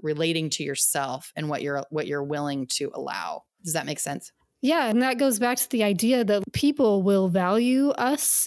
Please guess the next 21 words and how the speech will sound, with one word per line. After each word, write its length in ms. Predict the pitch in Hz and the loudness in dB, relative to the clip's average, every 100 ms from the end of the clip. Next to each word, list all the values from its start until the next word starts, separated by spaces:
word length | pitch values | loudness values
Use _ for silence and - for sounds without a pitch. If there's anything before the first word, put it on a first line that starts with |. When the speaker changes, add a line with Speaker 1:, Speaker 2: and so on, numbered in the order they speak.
| - | 0
Speaker 2:
exactly 1080 | 254 202 196 208 226 - 233 226 226 220 208 | 0 2 2 0 -2 -2 0 2 2 0 -2
how 340 | - - 214 208 | -6 -6 -2 0
much 380 | 208 196 - 220 | 0 -2 -4 -2
we 160 | 208 | 0
value 380 | 190 185 185 175 | 0 0 0 -2
ourselves. 720 | 196 214 - - - - - | -2 -2 -2 -4 -4 -4 -4
<laughs> 40 | _ _ 170 | _ _ -2
Like, 320 | 202 233 196 - | 2 2 0 -2
it's 240 | 226 - - | -2 0 0
Speaker 1:
Right. 300 | 156 151 - - | 0 -2 -6 -2
Speaker 2:
that, 320 | 220 220 202 | 0 0 0
that 180 | 220 214 | 0 2
is 180 | 196 | 0
what 160 | 185 196 | 0 0
you 120 | 196 | -2
call 260 | 190 190 185 | -2 0 0
in. 220 | 185 190 | 0 0
And 120 | 190 | -2
I 60 | 190 | -2
think 220 | 202 202 | -4 -4
that's, 340 | - - - | -6 -4 -6